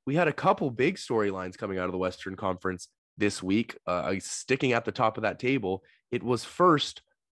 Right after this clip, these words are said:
Austin F C giving a three-year contract extension to their head coach, Josh Wolf. Uh, to me, this is just a little bit questionable because we have, look, Josh Wolf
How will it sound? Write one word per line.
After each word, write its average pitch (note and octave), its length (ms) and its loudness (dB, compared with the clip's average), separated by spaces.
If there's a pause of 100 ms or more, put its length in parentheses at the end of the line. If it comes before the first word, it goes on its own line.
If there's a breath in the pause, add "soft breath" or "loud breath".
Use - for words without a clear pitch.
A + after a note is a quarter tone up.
Austin F3+ 520 2
F D3+ 200 2
C A#2+ 440 -2
giving G#2 240 -2
a G2+ 60 -2
three-year E3 720 2
contract C3 600 -2
extension G2 520 -6 (240 loud breath)
to A#2 80 -4
their B2+ 200 4
head C#3 180 2
coach, A#2 280 -2
Josh G#2 320 0
Wolf. D3+ 340 0 (460 soft breath)
Uh, A#2+ 180 2 (220)
to - 100 -10
me, G3+ 260 0
this C#3+ 240 -2
is A2 100 -4
just - 420 -6 (320)
a A2 60 4
little C#3 240 4
bit - 160 4
questionable C3+ 580 2
because G#2+ 240 -2 (600 loud breath)
we F3+ 240 2
have, D#3+ 420 2 (600)
look, C3+ 240 -2
Josh F3 340 2
Wolf B2 280 2